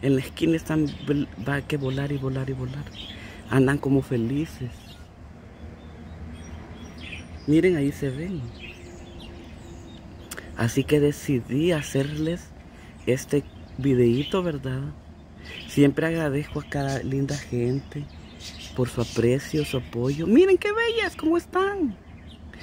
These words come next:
Ay, people, qué boni-, son los be-, yo pensé que se habían ido y regresaron.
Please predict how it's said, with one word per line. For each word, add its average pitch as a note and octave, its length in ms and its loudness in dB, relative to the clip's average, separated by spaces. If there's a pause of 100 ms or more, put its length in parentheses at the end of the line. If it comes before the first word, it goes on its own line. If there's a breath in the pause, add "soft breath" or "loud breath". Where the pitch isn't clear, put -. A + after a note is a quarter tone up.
(360 loud breath)
Ay, F3 220 2
people, F3 480 0
qué F3 120 2
boni-, E3+ 400 6
son D3+ 260 6
los E3 180 6
be-, C#3 140 6
yo C3+ 140 6
pensé C#3+ 260 4
que D3 120 2
se C#3+ 120 2
habían C#3 380 6
ido D3 200 8
y - 40 4
regresaron. E3 1120 2